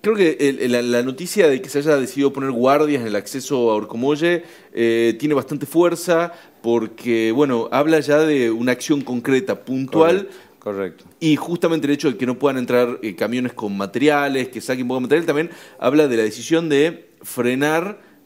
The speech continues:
Speaker 1: eh, la, cualquier posibilidad de explotación y de, de nuevas ocupaciones en el, en el predio, ¿no?
Speaker 2: Exactamente.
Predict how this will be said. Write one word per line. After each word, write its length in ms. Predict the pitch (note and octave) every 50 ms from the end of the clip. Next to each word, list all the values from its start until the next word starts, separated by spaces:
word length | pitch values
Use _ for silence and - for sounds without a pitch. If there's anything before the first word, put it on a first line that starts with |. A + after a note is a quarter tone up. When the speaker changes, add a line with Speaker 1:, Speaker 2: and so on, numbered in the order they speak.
| _ -
Speaker 1:
eh, 280 | G#2+ G2+ G2 G2 G2 F#2+
la, 100 | G2+ G2
cualquier 560 | - - - - A#2+ A#2+ A#2+ F3 F#3 F3+ F#3
posibilidad 420 | F#3+ D3+ C#3 - C3+ B2+ C3 D3 E3
de 60 | E3+
explotación 920 | E3+ - - B2 A#2 A2+ A2 A#2+ B2 - - - D#3+ D#3 D#3+ F3 F#3+ G3+ F#3+
y 100 | D3 B2
de, 360 | A2 G#2+ G#2 G#2 G2+ G2+ G2
de 60 | G2+
nuevas 220 | G#2+ B2+ C3+ C3
ocupaciones 640 | A#2+ G#2+ G2+ A2+ - A2 - - F3 E3 C#3 A2+ F#2+
en 80 | G2 G2
el, 180 | F#2 F#2+ F#2+
en 140 | - - G2
el 80 | F#2+ F#2+
predio, 300 | - D#3+ C#3 G#2 F#2+ F#2+
¿no? 120 | G#2+ D3
Speaker 2:
Exactamente. 880 | D#3+ B2+ A#2+ - - - B2 A#2 - - A2+ A2 G#2+ G2+ F#2 - -